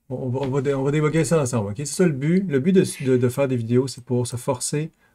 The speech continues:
faire les choses bien. Qu'est-ce qu'on fait pour voir la souris ? O B S, si mouse. Dans V S Code. Ça marche-tu, ça ? Screencast mode. Hein, V S Code type.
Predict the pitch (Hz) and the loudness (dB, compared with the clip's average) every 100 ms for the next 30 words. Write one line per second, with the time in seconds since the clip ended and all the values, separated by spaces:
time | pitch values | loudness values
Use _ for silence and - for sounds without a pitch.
0 | _ - 135 123 131 120 110 120 151 185 | _ -2 0 2 2 2 4 4 4 0
1 | _ _ _ _ _ 185 185 139 147 185 | _ _ _ _ _ -2 0 -2 0 0
2 | 139 117 110 135 131 117 104 117 139 147 | 2 2 6 8 8 4 0 0 0 2
3 | 143 139 156 151 - - _ _ - - | 6 6 6 4 -2 -18 _ _ -8 -2
4 | 160 170 170 - 127 151 156 135 127 - | 2 2 2 0 6 10 10 8 2 -6
5 | - - _ _ _ _ _ _ _ _ | -12 -16 _ _ _ _ _ _ _ _
6 | _ _ _ _ _ _ _ _ - 113 | _ _ _ _ _ _ _ _ -2 2
7 | 113 120 - 139 135 123 - _ _ _ | 4 4 4 2 4 4 -2 _ _ _
8 | _ _ _ _ _ _ _ _ _ - | _ _ _ _ _ _ _ _ _ -10
9 | 107 104 196 190 196 190 190 _ _ _ | -8 -4 -2 2 2 0 -6 _ _ _
10 | - - 156 135 147 123 131 131 131 113 | -10 0 0 2 2 2 2 2 2 0
11 | - _ 147 185 160 139 170 - 160 143 | -8 _ 2 4 4 4 4 2 0 -2
12 | - 156 | -2 -4